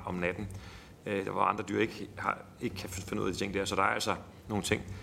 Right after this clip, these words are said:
Men i al den tid, vi har haft for eksempel Storebæltsbroen, der har ikke været nogen dyr. Vi har jo rimelig stort tjek på med kameraovervågning. Der er ikke nogen dyr, der altså forcerer Danmark via Storebæltsbroen.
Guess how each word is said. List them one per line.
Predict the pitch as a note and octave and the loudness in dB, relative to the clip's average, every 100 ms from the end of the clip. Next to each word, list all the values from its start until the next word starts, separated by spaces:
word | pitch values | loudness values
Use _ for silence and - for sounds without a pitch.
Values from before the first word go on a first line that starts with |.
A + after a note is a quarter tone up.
| - - - | -12 -12 0
Men | A2 G#2 F2 - - - - - - - - - | 4 4 2 -8 -12 -14 -14 -16 -16 -16 -10 2
i | B2+ | 2
al | C#3+ | 4
den | A#2 | 4
tid, | C3 | 4
vi | A#2+ | 6
har | G2 | 6
haft | A2+ - | 4 2
for | G#2 | -2
eksempel | - - | 0 4
Storebæltsbroen, | A2 A2 F#2 F#2+ G2 G2 - | 4 6 2 0 -2 -4 -2
der | A2+ | 2
har | C#3+ | 4
ikke | C#3 | 4
været | G2 | 2
nogen | F#2+ F#2 | 2 0
dyr. | F2 | -2
Vi | F#2 G#2 | -2 0
har | G#2+ | 2
jo | F#2 | 2
rimelig | G2+ A2+ F#2+ F2+ - | 2 0 -2 -4 -8
stort | F#2 - G#2+ | -6 -2 0
tjek | - G#2+ | 0 0
på | G2+ | -2
med | F#2 | -4
kameraovervågning. | G#2+ G2+ F#2+ F2+ F#2 F2+ F2+ | -2 2 4 4 2 -2 -2
Der | G#2+ | -2
er | |
ikke | B2 | 0
nogen | A#2 F#2+ | 0 0
dyr, | - | 2
der | F#2+ | 2
altså | F2+ - G2 - | 0 -4 -6 -6
forcerer | F2+ G2+ G#2+ F#2+ - - - - - - | -2 0 0 -2 -6 -16 -18 -20 -10 -2
Danmark | F#2 G2 F#2+ | 2 2 2
via | F#2+ | 0
Storebæltsbroen. | F#2 G2 F#2 - - - F#2 G2 | 0 0 0 -4 -6 -4 -4 -4